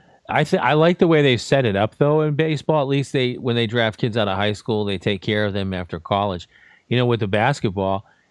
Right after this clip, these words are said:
if those kids leave early and get drafted in the second round, they don't even get a guaranteed contract.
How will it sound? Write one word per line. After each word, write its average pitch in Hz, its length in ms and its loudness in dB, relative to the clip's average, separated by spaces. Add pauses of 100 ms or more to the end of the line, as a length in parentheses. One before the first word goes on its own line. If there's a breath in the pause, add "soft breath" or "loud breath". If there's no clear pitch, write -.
if 107 160 -4
those 160 240 2
kids 143 280 0
leave 120 360 0
early 113 440 -2
and 110 100 -4
get 101 140 -4
drafted 107 440 -4
in 110 100 -2
the 101 80 -6
second 117 340 -4
round, 110 340 -2
they 107 100 -2
don't 113 160 0
even 110 200 -4
get 110 140 -2
a 104 60 -2
guaranteed 104 640 -4
contract. 117 600 -4